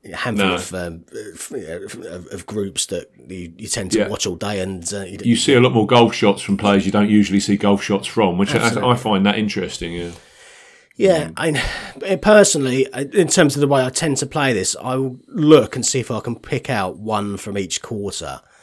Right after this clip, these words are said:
Speaker 1: and, um, and, and go along those lines and then work from there. So I've gone down that route this week. I have left one quarter out. I really couldn't make my mind up on one of the quarters, so I've just gone with three.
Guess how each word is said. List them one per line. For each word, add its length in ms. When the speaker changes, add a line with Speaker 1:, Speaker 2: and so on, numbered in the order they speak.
Speaker 1:
and, 480
um, 360
and, 140
and 200
go 220
along 240
those 300
lines 340
and 160
then 220
work 400
from 160
there. 240
So 260
I've 160
gone 160
down 140
that 180
route 240
this 240
week. 440
I 200
have 560
left 500
one 220
quarter 420
out. 180
I 60
really 640
couldn't 260
make 180
my 80
mind 300
up 160
on 260
one 200
of 60
the 80
quarters, 520
so 300
I've 140
just 240
gone 180
with 140
three. 560